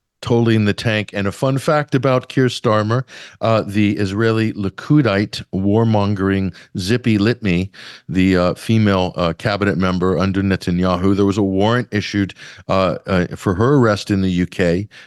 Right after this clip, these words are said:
Uh, that came around two thousand nine, two thousand ten. Uh,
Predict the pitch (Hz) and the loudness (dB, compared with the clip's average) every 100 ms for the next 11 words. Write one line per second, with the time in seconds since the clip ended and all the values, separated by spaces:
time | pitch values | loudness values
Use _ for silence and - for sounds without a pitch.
0 | - 92 90 98 - 104 95 90 92 92 | -6 -2 0 0 0 -2 0 2 0 -2
1 | - 101 98 92 90 90 90 87 101 90 | -4 -2 0 0 -2 -2 -2 -2 -4 0
2 | 92 87 90 82 - 165 160 107 113 113 | -2 -2 -6 -8 -4 -2 0 0 -2 -4
3 | - - _ - 107 107 | -14 -20 _ -2 0 0